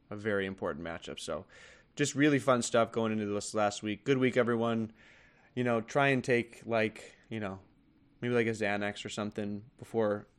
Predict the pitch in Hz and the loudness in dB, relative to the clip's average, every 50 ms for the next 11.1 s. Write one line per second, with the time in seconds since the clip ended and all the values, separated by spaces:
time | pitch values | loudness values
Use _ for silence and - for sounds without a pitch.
0 | _ _ _ - 117 - 117 117 110 104 104 107 113 107 - 113 104 104 104 - | _ _ _ -18 -8 -2 0 0 2 2 0 0 -2 0 0 -2 -2 -2 -2 -4
1 | 113 101 - - 104 98 98 95 - - 107 90 95 - - 117 113 - - 110 | -6 -6 -2 -2 0 0 0 -2 -4 -4 -4 -4 -4 -6 -8 -10 -10 -8 -4 -2
2 | 104 95 92 92 - - 101 87 87 87 92 95 82 82 - - _ _ - _ | -2 -2 -2 -2 -6 -8 -6 -6 -6 -6 -4 -4 -4 -4 -6 -10 _ _ -20 _
3 | _ _ _ _ _ - 95 95 92 98 95 98 113 117 117 110 104 101 98 95 | _ _ _ _ _ -8 -6 -6 -6 -4 -2 -2 0 0 2 2 4 4 2 2
4 | 98 - - _ - 101 - - 110 98 - - - - 101 90 85 87 95 - | 0 -4 -8 _ -6 -6 -2 -2 -2 -2 -2 -6 -10 -6 -4 -4 -4 -4 -6 -10
5 | _ _ _ - - 110 95 92 90 92 98 - - - 120 127 131 131 120 - | _ _ _ -8 -4 -2 0 0 0 -2 -4 -4 2 4 6 6 6 4 2 0
6 | - 90 - - 143 147 147 143 147 - 135 131 120 113 113 - 113 104 - - | -2 -4 4 10 10 10 10 8 2 4 6 6 6 6 4 2 0 0 0 -2
7 | 98 - 107 107 104 98 - - _ _ _ _ - _ _ _ _ - - 120 | -6 -6 -4 -4 -4 -6 -10 -18 _ _ _ _ -20 _ _ _ _ -2 0 0
8 | 113 - - - - - - - 110 107 - - 147 143 139 - 131 127 123 113 | 0 0 -4 -10 -10 -12 -4 -4 -4 -4 2 4 4 4 4 4 4 4 4 2
9 | 123 120 113 110 107 107 110 110 - 110 107 104 104 107 104 - - - 120 107 | 0 0 2 2 2 0 0 0 -2 -4 -2 -4 -4 -4 -6 -6 -4 -2 -2 -2
10 | - - - 113 107 107 104 - - - - 107 - - 113 107 107 - 110 104 | -4 -4 -2 0 0 0 -2 -4 -8 -6 -6 -6 -4 -2 0 0 0 0 -2 -6
11 | 107 | -6